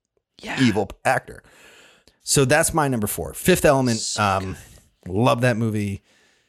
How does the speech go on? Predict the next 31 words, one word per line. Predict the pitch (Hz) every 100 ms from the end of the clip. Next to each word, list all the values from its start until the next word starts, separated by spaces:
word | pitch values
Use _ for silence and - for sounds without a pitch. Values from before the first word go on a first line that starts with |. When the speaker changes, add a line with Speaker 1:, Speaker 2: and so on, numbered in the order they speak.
| _ _
Speaker 1:
Yeah. | - - - _ _
Speaker 2:
Also | - 143 - 143
very | 120 110
popcorny, | 131 110 - 107 110 104 -
um, | 101 95 90 -
but, | 113 98 -
like, | 92 87 85 -
Luc | 95 98 -
Besson. | 95 - 107 143 135 -
So | - 87 78 _
Speaker 1:
Yeah, | 156 196 135 _ _ _ -
I | 139
mean, | 135 123 - _ -
come | 160
on. | 143 -
<laughs> | 107
Speaker 2:
but, | 226 - - -
uh, | 87 95 - -
yeah, | 92 80 - - -
Gary | - 113 113
Oldman, | 104 104 98 87 - - - _ _
amazing. | - - - - _ _ _ _ -
Speaker 1:
Those | 190 254
are |
two | 214 196
actors, | 156 170 214 180
Joaquin | 156 156 180 190
and | 170
Gary | 147 156
Oldman, | 147 156 170 156
that | 143